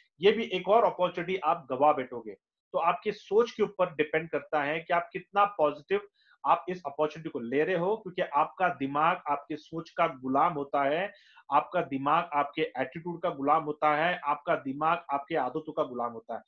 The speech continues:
जो आप सोचोगे, वो आपका दिमाग बोलेगा, "आपका हुक्म सर आंखों पर।"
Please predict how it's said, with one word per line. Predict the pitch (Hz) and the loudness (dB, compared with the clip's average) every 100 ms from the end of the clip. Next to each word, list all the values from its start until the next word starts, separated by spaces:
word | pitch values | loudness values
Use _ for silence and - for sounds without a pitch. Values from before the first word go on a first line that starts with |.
| _ _ _ | _ _ _
जो | - 190 | 0 2
आप | - 190 - | 6 4 2
सोचोगे, | - 156 - 175 165 180 190 185 _ _ 135 | -8 -8 -6 -6 -2 -2 -2 -4 _ _ 0
वो | 175 | 4
आपका | 160 - 160 | 4 4 -2
दिमाग | 147 165 | 0 -2
बोलेगा, | 160 156 156 170 180 - _ _ - | 0 0 4 4 4 -2 _ _ 0
"आपका | 139 151 175 | 2 4 2
हुक्म | 151 147 165 | 0 0 -8
सर | 160 139 | -4 -2
आंखों | 123 120 147 | -2 -2 -6
पर।" | - 123 | -4 -6